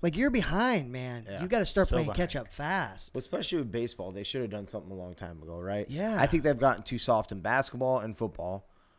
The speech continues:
Speaker 2: You know, football's, we know, is a contact sport. Now they do everything to where you can't play defense, basically. Basketball, there's no fouls, so it's basically a hundred twenty to a hundred and sixteen.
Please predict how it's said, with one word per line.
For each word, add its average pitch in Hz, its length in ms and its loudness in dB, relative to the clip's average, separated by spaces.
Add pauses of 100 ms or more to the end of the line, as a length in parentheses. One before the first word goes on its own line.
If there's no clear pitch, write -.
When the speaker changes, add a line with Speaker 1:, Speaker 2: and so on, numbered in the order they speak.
(360)
Speaker 2:
You 107 100 -2
know, 107 140 0
football's, 117 420 2 (120)
we 117 200 0
know, 107 160 -2
is 92 140 -6
a - 20 -12
contact 101 440 -4
sport. 87 220 -10
Now 98 140 -4
they 110 120 -2
do 107 140 -2
everything 107 300 -4
to 101 60 -4
where 101 140 0
you 101 180 -4
can't 104 200 -6
play 98 140 -4
defense, 90 440 -6
basically. 90 400 -8
Basketball, 113 600 4
there's 107 220 0
no 110 120 0
fouls, 92 520 0
so 104 160 -2
it's 101 100 -4
basically 107 400 -2
a 101 80 -2
hundred 104 320 -2
twenty 104 320 -4
to 98 140 -2
a 92 80 -2
hundred 101 220 -2
and 92 120 -8
sixteen. 90 540 -10